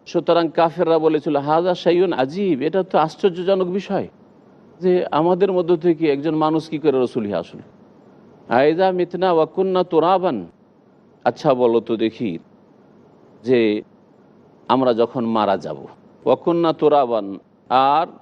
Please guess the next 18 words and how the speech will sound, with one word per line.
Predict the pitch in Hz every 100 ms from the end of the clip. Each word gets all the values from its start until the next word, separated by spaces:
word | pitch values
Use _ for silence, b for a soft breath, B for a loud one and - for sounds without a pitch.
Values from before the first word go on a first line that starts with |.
| -
মরে | 117 139 147 156
গিয়ে | 165 160
আমরা | 147 151 147 147 139
মাটিতে | 131 151 165 151 160
মিশে | 160 151 180
যাব, | 120 95
মাটি | 95 151 156 180
হয়ে | 165 110
যাব, | 78 - - - _ _ - - - -
তারপরে | 170 160 196
আবার | 151 135 170
আমাদেরকে | 175 185 185 196 190
উঠানো | 185 196 220
হবে, | 220 262 302 220 _ _ _ _ _ -
এসব | 190 208 190
কথা | 202 208
মোহাম্মদ | 185 196 202 208
বলে? | 214 254 254 123